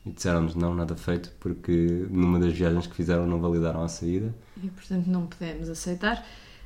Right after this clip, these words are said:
Speaker 2: Rui, para terminar, voltavas?
Speaker 1: No, diz-te, o que é que quis dizer?
Speaker 2: Isto não parou de gravar, ele está só a pensar.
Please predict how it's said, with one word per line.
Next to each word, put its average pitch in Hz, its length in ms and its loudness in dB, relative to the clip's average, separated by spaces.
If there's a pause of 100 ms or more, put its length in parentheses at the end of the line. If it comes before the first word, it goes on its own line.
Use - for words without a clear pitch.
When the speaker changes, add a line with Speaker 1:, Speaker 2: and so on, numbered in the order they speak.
(140)
Speaker 2:
Rui, 214 400 4 (280)
para 190 120 -2
terminar, 175 500 -2 (320)
voltavas? 185 800 0 (4000)
Speaker 1:
No, 107 1080 6 (460)
diz-te, 87 300 0
o - 20 -18
que 90 80 -6
é - 40 -4
que 85 60 -10
quis 85 100 -6
dizer? 80 260 -10 (100)
Speaker 2:
Isto 190 220 -2
não 175 120 2
parou 170 220 0
de - 80 -8
gravar, 160 360 -2
ele 127 100 -6
está - 200 -10
só - 180 -10
a 127 40 -8
pensar. - 420 -12